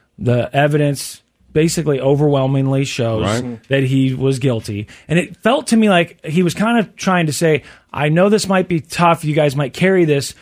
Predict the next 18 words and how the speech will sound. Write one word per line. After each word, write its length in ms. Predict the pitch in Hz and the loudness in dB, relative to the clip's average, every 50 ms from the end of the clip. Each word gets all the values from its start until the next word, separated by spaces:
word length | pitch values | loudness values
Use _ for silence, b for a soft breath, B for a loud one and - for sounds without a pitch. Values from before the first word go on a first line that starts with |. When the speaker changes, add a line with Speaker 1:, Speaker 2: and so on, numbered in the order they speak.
| b b b b | b b b b
Speaker 1:
but 120 | - 143 143 | -6 -4 -2
just 340 | 147 208 226 214 - - - - _ _ _ - | 0 0 0 0 -2 -6 -10 -16 _ _ _ 0
know 600 | 185 170 185 196 185 170 143 131 127 127 131 120 b b b - | 2 4 4 6 6 4 4 2 0 0 -2 -6 b b b -4
that 140 | 151 160 185 | -4 -2 0
you 100 | 190 202 | 0 2
did 140 | 196 190 147 | 2 2 2
the 80 | 156 | 2
right 180 | 147 139 131 110 | 2 2 0 -2
thing." 300 | - - 143 113 101 - - - | -2 -2 -2 -2 -4 -8 -10 -6
Speaker 2:
Right. 180 | 101 110 - - | 0 2 2 4
Speaker 1:
But 60 | 165 | 4
he 140 | 202 226 233 | 4 4 2
kinda 340 | - - 175 240 311 349 - | 0 0 0 0 0 0 -2
caught 280 | - - 175 214 254 240 | -2 0 2 2 2 2
himself 300 | 185 147 - 170 151 143 | 2 0 0 0 0 0
eventually. 300 | 143 175 185 - - 151 | 0 0 0 0 -2 -2
He's 80 | 139 | 0
like, 180 | 151 139 127 | 0 -2 -2